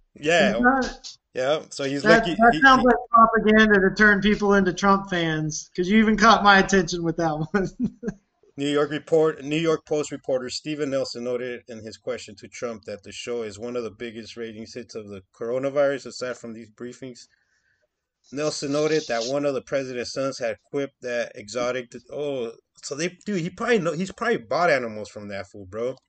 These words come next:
Speaker 1: Think about that. You know what
Speaker 2: Yeah,
Speaker 1: I'm
Speaker 2: I mean,
Speaker 1: saying?
Speaker 2: think
Speaker 1: 'Cause
Speaker 2: about
Speaker 1: he's, he, he's,
Speaker 2: that, how many
Speaker 1: he's,
Speaker 2: people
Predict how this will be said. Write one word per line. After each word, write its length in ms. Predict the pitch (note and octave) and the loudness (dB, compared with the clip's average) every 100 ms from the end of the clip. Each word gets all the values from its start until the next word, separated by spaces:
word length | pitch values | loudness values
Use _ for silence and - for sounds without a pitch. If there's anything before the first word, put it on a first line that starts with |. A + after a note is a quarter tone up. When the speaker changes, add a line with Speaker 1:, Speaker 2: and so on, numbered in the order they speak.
| _ _ _ _ - | _ _ _ _ -8
Speaker 1:
Think 160 | G3 | -6
about 320 | - A2+ A2 - | -4 -4 -4 0
that. 320 | C#3+ A2+ G2+ _ _ _ _ _ _ _ _ _ _ _ _ _ _ _ _ _ _ _ _ _ _ _ - _ _ | 0 0 -6 _ _ _ _ _ _ _ _ _ _ _ _ _ _ _ _ _ _ _ _ _ _ _ -20 _ _
You 140 | - B2 | -12 -6
know 80 | B2+ | 2
what 80 | G#3+ | 6
Speaker 2:
Yeah, 120 | B3 | 8
Speaker 1:
I'm 60 | A3 | 8
Speaker 2:
I 40 | |
mean, 120 | A3 | 8
Speaker 1:
saying? 120 | G3 | 8
Speaker 2:
think 160 | A3 B3 | 4 4
Speaker 1:
'Cause 80 | C4+ | 4
Speaker 2:
about 120 | B3+ B3+ - | 2 2 2
Speaker 1:
he's, 120 | E3 | 0
he, 40 | - | 0
he's, 100 | A3 | 2
Speaker 2:
that, 120 | F#3+ | 2
how 140 | F3+ A3 | 4 4
many 60 | A3 | 4
Speaker 1:
he's, 100 | G#3+ | 2
Speaker 2:
people 300 | G#3+ G3+ | 0 2